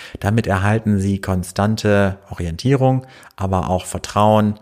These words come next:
da gegenseitiges, kontinuierliches Wachsen gefördert wird. Und zum Stichwort Agilität noch ein Hinweis, ja, in eigener Sache. Hören Sie auch gerne in die Folge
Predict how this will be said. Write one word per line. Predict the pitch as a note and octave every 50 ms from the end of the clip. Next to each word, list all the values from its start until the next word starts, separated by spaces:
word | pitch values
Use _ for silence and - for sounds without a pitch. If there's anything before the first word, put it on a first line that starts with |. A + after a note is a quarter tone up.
| - _ - - - - _ _ -
da | - F#2 F2+ F2
gegenseitiges, | - - G2 G2 A2+ G#2 - F#2+ F#2 F#2+ F#2+ - G2 F#2 G2 F#2 - -
kontinuierliches | - - G2 F#2+ F#2 - F#2+ F#2+ - D#2 F#2+ F#2+ F#2 - G2 F2 - -
Wachsen | F2+ - - - - G2+
gefördert | F2+ F2+ E2+ - - F2+ D#2 - - - -
wird. | D2 - - - - - _ _ _ _ _ _ _ _ _ _ - _ - - - - - - _
Und | - A#2 A#2+ B2
zum | - - A2 G#2
Stichwort | - - B2 - - G#2 - -
Agilität | G2+ G2 G2 F#2 F#2 F2+ - A#2 B2 C3 C3 -
noch | G2 F2+ -
ein | F#2 E2+ E2+
Hinweis, | F#2 G#2 G#2+ G#2 F#2+ F#2 F#2 F2+ - - - _ _ _ - _
ja, | - -
in | C#2+ -
eigener | - - A2 A#2 A2+ G2+ F#2 F2+
Sache. | F2 G2+ A2+ - - B2 B2 A#2+ A#2+ - - - - - - _
Hören | _ - F#2 G2+ A2+ A#2
Sie | G#2+ G#2 F#2
auch | C#2+ F#2 F2+ -
gerne | - - F#2+ G2+ G#2+ A2+ A2+ A2 A2+ G#2+ G2 - _
in | _ - F#2+ F#2 F2+
die | F#2 F2+ E2+
Folge | - - - F#2+ F#2 F#2 F2+ F#2 F2 F2 F2 E2 E2